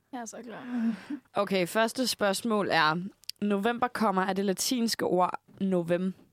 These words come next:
Speaker 2: som betyder ni, da det ifølge en gammel kalender blev betegnet som den niende måned. Marts var så den første, ikke? Øhm,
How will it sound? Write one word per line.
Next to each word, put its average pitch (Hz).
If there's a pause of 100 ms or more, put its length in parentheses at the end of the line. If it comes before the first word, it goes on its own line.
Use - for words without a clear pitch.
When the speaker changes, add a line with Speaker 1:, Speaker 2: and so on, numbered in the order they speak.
(540)
Speaker 2:
som 214
betyder 190 (840)
ni, 196 (800)
da 208
det -
ifølge 208
en 190
gammel 170
kalender 220 (200)
blev 233
betegnet 175
som 175
den 180
niende 220
måned. 156 (960)
Marts 165
var 165
så 151
den 139
første, 147
ikke? -
Øhm, 160